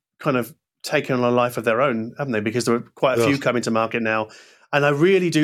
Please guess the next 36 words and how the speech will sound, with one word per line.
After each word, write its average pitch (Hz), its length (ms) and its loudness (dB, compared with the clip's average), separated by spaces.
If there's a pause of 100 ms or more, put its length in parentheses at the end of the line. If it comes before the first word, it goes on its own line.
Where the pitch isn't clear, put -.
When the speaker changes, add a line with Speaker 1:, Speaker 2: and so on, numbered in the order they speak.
Speaker 1:
think 131 200 0
Speaker 2:
Countless, 123 60 -8
Speaker 1:
it's - 120 -6
Speaker 2:
yeah. 110 80 -4
Speaker 1:
gr-, - 120 -10 (640)
but 185 120 2
it, - 300 -8
but 165 200 -2
they're 190 160 2
great 180 500 -2
because 147 340 -4
you 160 100 2
can 143 500 -2
use 135 280 -2
them 131 100 2
with 131 100 0
a 156 40 0
phone, 113 500 -2 (280)
you 117 80 -8
can 113 160 -6
use 117 280 0
them 120 260 0 (500)
with 127 160 -4
a, 120 200 -2 (160)
a 135 80 -10
P 147 160 -4
C 139 140 -2
or 123 80 2
a - 20 2
Mac, 120 380 -2
or 147 200 2
with 143 140 0
a, 156 120 -4
um, 143 200 -2
as 131 140 0
I've 127 200 0